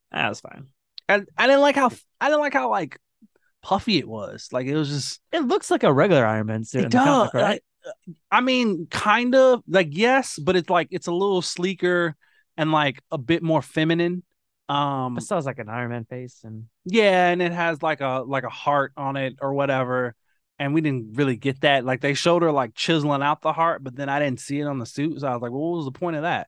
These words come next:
Speaker 1: <laughs>
Speaker 2: Uh, but yeah, I didn't like that it had, like, the big boots and just, yeah, I didn't, I didn't love that look. I was just like, "Yeah, yeah, okay, sure."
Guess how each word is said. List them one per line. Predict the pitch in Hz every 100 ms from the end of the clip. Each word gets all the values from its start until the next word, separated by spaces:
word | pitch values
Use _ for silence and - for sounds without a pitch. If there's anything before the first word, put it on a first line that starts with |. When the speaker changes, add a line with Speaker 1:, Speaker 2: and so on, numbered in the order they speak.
| _ -
Speaker 1:
<laughs> | 160 - - _
Speaker 2:
Uh, | 156 143 139 135 123 113 - _
but | 180 196
yeah, | 233 180
I |
didn't | 220 220 208
like | 208 -
that | 175 156
it | 165
had, | 175 165
like, | 156 135
the | 135
big | - 160 120
boots | 147 151 127 - - - _ _ _ _
and | 147 147 127
just, | 135 - _
yeah, | 156 131 127
I |
didn't, | 139 131
I | -
didn't | 160 151 143
love | 139 117
that | 123 113
look. | 110 113 98 -
I | 131
was | 120
just | - 160
like, | 170
"Yeah, | 170 175 165 160 139 _ _ _ _ _ _ _ _ _ -
yeah, | 143 131 117 104 - _ _ _ _ -
okay, | 123 - - - _ _ _ _ _
sure." | - - - -